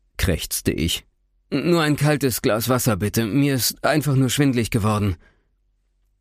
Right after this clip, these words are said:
Kurz darauf wurde Monika Lettmann aus meinem Blickfeld gedrängt,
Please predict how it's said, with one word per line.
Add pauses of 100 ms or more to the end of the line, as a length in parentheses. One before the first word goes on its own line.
(140)
Kurz
darauf
wurde
Monika
Lettmann
aus
meinem
Blickfeld
gedrängt,